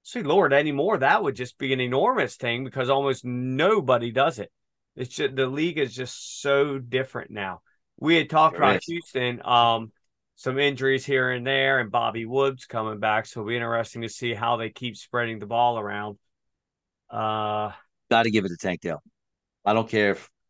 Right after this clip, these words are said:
Speaker 2: Bobby
Speaker 1: I,
Speaker 2: Woods comes
Speaker 1: I'm,
Speaker 2: back.
Speaker 1: I'm
Speaker 2: You
Speaker 1: with
Speaker 2: gotta
Speaker 1: ya.
Speaker 2: give it to Tank Dell. He
Speaker 1: That's,
Speaker 2: explosive.
Speaker 1: that's the thing. As good as Nico was this game,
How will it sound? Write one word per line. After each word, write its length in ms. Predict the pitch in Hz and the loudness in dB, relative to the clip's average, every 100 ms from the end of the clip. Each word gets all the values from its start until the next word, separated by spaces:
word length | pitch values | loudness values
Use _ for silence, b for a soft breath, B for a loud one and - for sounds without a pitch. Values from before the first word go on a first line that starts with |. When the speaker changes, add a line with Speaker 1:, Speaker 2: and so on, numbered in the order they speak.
| _ | _
Speaker 2:
Bobby 200 | 98 98 | 0 2
Speaker 1:
I, 40 | 98 | 2
Speaker 2:
Woods 140 | 95 | -2
comes 180 | 92 87 | -4 -8
Speaker 1:
I'm, 100 | 135 | -10
Speaker 2:
back. 100 | - | -8
Speaker 1:
I'm 220 | - 127 127 | -2 -2 0
Speaker 2:
You 40 | |
Speaker 1:
with 60 | 127 | 2
Speaker 2:
gotta 180 | 107 92 | 2 0
Speaker 1:
ya. 40 | |
Speaker 2:
give 100 | 85 | -6
it 20 | |
to 60 | - | -16
Tank 120 | 78 - | -20 -18
Dell. 100 | - - _ _ _ _ _ - | -18 -18 _ _ _ _ _ -2
He 60 | |
Speaker 1:
That's, 160 | 160 170 | 0 0
Speaker 2:
explosive. 140 | 139 | 0
Speaker 1:
that's 200 | 151 165 | 2 2
the 60 | - | 0
thing. 160 | 190 135 | 0 0
As 180 | 139 | -2
good 180 | 123 170 | 0 2
as 120 | 170 | 2
Nico 360 | 135 165 202 165 | 0 -2 0 2
was 260 | 131 131 117 | 4 2 2
this 220 | 135 - | -2 0
game, 500 | 127 147 208 139 165 | 2 2 2 -4 -8